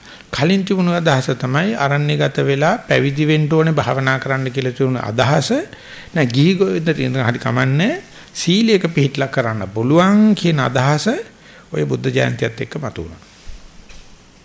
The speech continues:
ඒක සාසන පැත්තෙන් නම් ඒක පිරිහීමක් තමයි. නමුත් මේ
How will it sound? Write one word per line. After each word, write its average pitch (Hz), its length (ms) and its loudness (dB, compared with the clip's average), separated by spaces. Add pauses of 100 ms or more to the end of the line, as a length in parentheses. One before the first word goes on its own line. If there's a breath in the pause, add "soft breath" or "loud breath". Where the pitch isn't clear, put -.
(240)
ඒක 139 220 2
සාසන 110 480 0
පැත්තෙන් 131 320 -2
නම් 151 80 0
ඒක 147 200 0
පිරිහීමක් 180 520 0
තමයි. - 260 -6 (1600 loud breath)
නමුත් 160 380 4 (540)
මේ 170 600 4